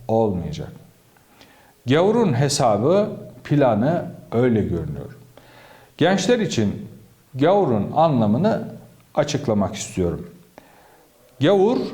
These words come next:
Müslüman olmayan, merhametsiz, vicdansız düşmana söylenen bir tiksinti ifadesidir.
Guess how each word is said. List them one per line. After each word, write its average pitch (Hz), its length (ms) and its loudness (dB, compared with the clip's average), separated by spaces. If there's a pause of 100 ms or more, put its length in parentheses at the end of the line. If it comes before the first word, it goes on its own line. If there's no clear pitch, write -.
(200)
Müslüman 143 840 2
olmayan, 175 800 2 (400)
merhametsiz, 147 1200 2 (520)
vicdansız 147 1040 0
düşmana 131 540 2
söylenen 120 720 0
bir 123 300 -2
tiksinti 113 640 -2
ifadesidir. 87 760 -4